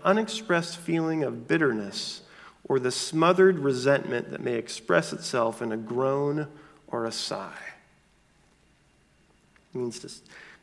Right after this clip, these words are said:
groan or moan, this continual ongoing sense.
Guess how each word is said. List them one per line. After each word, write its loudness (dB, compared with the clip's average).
groan 4
or 4
moan, 4
this -4
continual 0
ongoing 0
sense. -6